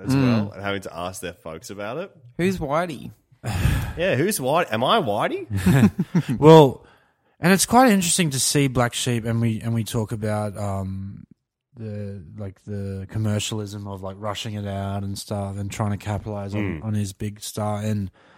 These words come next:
Speaker 3: and then also, 'cause you, um, us guys being involved in comedy, you see when, um,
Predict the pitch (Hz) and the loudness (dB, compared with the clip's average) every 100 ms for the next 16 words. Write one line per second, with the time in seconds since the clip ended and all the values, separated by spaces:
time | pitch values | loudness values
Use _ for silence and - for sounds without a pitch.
0 | _ _ _ _ _ _ 127 131 131 127 | _ _ _ _ _ _ -2 2 2 2
1 | 123 131 143 139 139 147 135 143 139 135 | 2 2 2 2 0 -2 -8 -12 -4 0
2 | 127 123 120 117 123 - 131 127 120 120 | 0 0 -4 -4 -4 -4 -2 -2 -2 -2
3 | 117 110 110 107 101 113 110 110 110 - | -2 0 0 -2 -2 -2 -2 -2 -2 -2
4 | 127 120 120 110 110 107 98 113 110 101 | 0 2 2 2 0 -2 -4 -2 0 -2
5 | 98 | -4